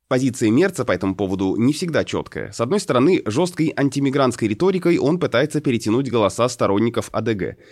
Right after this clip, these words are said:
С другой, периодически даёт понять, что не видит ничего зазорного в ситуативном сотрудничестве с ультраправыми.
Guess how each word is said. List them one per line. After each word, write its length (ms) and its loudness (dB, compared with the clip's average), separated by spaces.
С 100 -2
другой, 440 2
периодически 580 0
даёт 300 0
понять, 320 0
что 280 2
не 220 4
видит 300 0
ничего 320 0
зазорного 560 0
в 40 -10
ситуативном 640 0
сотрудничестве 720 -2
с 80 -6
ультраправыми. 760 0